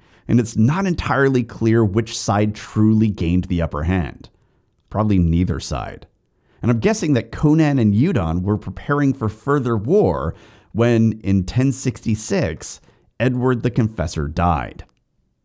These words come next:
And when he died, and Harold became king, William pivoted and focused all his attention on England. And Yudon pivoted right along with him.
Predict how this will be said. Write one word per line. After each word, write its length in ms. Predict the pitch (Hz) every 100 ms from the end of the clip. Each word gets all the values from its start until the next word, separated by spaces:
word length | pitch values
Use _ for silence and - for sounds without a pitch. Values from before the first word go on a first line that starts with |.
| -
And 220 | 104 104
when 140 | 147
he 80 | 151
died, 600 | 117 143 190 76 65 71 - _ -
and 240 | 90 98
Harold 500 | 87 - 92 110 107
became 460 | 92 92 - 95 95
king, 640 | 92 190 180 71 67 69 - _ _ _
William 540 | - 104 156 160 156 147
pivoted 680 | - 175 165 85 69 52 - _ -
and 260 | 104 104
focused 440 | - 127 123 107 - -
all 280 | 120 131
his 140 | 139 127
attention 560 | 120 - 92 - 87
on 200 | - 87 -
England. 600 | 90 90 73 55 - - _ _ _ _ _ _ _
And 200 | - 95
Yudon 600 | 87 175 170 76 67 90 - -
pivoted 680 | - 113 110 98 90 80 80
right 240 | 95 127 -
along 420 | 110 98 98 87
with 180 | 85 78
him. 320 | 67 -